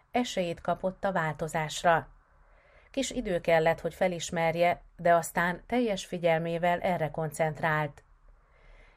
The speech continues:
Isten nem előre eltervezett eseményeken keresztül működik,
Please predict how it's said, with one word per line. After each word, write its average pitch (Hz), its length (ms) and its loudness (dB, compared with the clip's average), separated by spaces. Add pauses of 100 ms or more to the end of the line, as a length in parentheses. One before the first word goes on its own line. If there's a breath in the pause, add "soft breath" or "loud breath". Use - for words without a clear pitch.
(120 soft breath)
Isten 226 500 -2
nem 247 220 0
előre 180 460 2
eltervezett 165 720 0
eseményeken 160 800 -2
keresztül 165 460 -2
működik, 165 600 -2